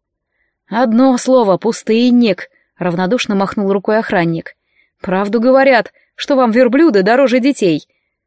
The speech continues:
Надолго не пропадая, то Мехши с нас обоих голову снимет и к заду приставит». Халид молча кивнул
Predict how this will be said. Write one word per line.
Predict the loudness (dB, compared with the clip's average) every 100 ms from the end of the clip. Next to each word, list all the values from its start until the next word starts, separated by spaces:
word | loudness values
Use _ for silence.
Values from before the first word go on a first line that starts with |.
| _ _ _ -6
Надолго | -2 0 2 2 2
не | 2
пропадая, | 2 0 0 0 2 2 0
то | -4 -4
Мехши | -4 -4 0 0
с | 0
нас | -2 -2 -2
обоих | -2 0 0 0
голову | 0 2 2 2 -2
снимет | -2 -2 0 -2 -6 _ _
и | -6 -4
к | -4
заду | -2 0 0 0
приставит». | -2 -4 -2 0 0 -4 -8 _ _ _ _ _ _
Халид | _ -4 -2 -2 -2
молча | -4 -4 -6
кивнул | -4 -2 -2 -2 -4